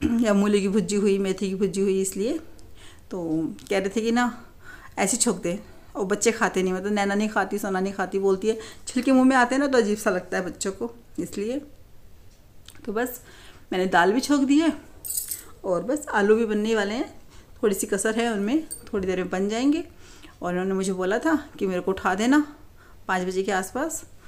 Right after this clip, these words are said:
तो मैंने फ़ोन करूँगी। तो पहले चावल रख देती हूँ उबलने के लिए, तो चावल बनेंगे कुकर में, फिर आटा गूंथते हैं और बस इन्हीं के लिए रोटियां बनाऊंगी अभी तो ना,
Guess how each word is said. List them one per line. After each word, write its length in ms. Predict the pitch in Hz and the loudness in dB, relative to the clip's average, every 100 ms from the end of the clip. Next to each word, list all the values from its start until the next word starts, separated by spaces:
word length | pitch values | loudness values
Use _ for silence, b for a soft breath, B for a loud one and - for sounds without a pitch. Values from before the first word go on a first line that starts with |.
| b b - | b b -8
तो 80 | |
मैंने 260 | 180 170 175 | -4 -2 -2
फ़ोन 220 | 180 214 | -2 -2
करूँगी। 400 | 233 269 269 277 269 - - b b - | 0 2 2 2 -2 -10 -20 b b -18
तो 60 | - | -12
पहले 220 | 180 170 | -6 -4
चावल 280 | 170 170 180 | -2 -2 0
रख 120 | 190 | -2
देती 220 | 175 175 240 | -2 -4 -4
हूँ 80 | 196 | -2
उबलने 280 | 170 185 | -2 -2
के 100 | 214 | -2
लिए, 220 | 254 277 320 - - | -2 -2 -4 -8 -14
तो 200 | 175 147 - - - | -10 -8 -10 -12 -4
चावल 200 | 170 185 | 0 0
बनेंगे 320 | 185 185 190 | 0 -2 -2
कुकर 300 | 190 196 208 | -4 -4 0
में, 240 | 254 311 - B B B B - | 2 0 -2 B B B B -4
फिर 120 | 277 | 2
आटा 200 | 220 196 | 2 4
गूंथते 320 | 233 254 254 277 | 2 0 2 6
हैं 200 | 311 320 B B B | 6 4 B B B
और 180 | 185 180 | -6 -4
बस 220 | 285 - | -6 0
इन्हीं 200 | 277 294 | 6 8
के 80 | 320 | 8
लिए 100 | 339 | 6
रोटियां 260 | 277 277 269 | 4 6 4
बनाऊंगी 280 | 220 214 | 4 2
अभी 160 | 214 208 | 2 2
तो 100 | 208 | -2
ना, 240 | 208 294 | 0 -2